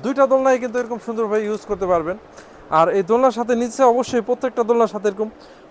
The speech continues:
বাস্কেট থাকবে, ময়লা কাপড় চোপড় এগুলো রাখতে চাইলে আপনারা রাখতে পারবেন। আর এই তো ডিজাইনটা যদি দেখাই, এই যে দেখেন সাইড থেকে এইখানে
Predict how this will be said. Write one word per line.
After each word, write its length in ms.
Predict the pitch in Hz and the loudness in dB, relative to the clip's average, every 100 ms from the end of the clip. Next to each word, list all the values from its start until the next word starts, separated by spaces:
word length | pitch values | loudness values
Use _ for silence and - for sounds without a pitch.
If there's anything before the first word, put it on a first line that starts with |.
| 147 202 | -2 0
বাস্কেট 360 | 220 - 226 - | 0 -2 -4 -2
থাকবে, 200 | 175 143 147 | -4 -4 -2
ময়লা 220 | 196 202 | 0 2
কাপড় 240 | 202 196 190 | 0 -2 -4
চোপড় 240 | 196 180 190 - - - | -6 -6 -8 -14 -16 -8
এগুলো 180 | 170 180 180 | 0 4 4
রাখতে 220 | 180 180 170 | 2 -4 -4
চাইলে 180 | 165 165 | -2 -2
আপনারা 220 | 165 165 165 | 0 0 2
রাখতে 200 | 185 - 190 | 0 0 0
পারবেন। 260 | 190 185 214 - - - - 160 | 0 0 -4 -10 -20 -14 0 0
আর 80 | 170 | 2
এই 60 | 196 | -4
তো 60 | 214 165 - - | -6 -10 -14 -8
ডিজাইনটা 380 | 180 247 277 277 240 | -2 0 2 0 -2
যদি 160 | 208 190 | -4 -2
দেখাই, 260 | 165 190 208 156 - | -2 -2 -6 -8 -10
এই 60 | 185 | -6
যে 40 | 175 | -2
দেখেন 200 | 160 196 247 - - - - - | -2 -4 -10 -14 -20 -20 -20 -6
সাইড 200 | 185 185 - | -4 -4 -4
থেকে 200 | 170 156 202 - - - - - - 214 | -4 -4 -6 -14 -20 -20 -20 -20 -2 -2
এইখানে 260 | 240 254 | 2 2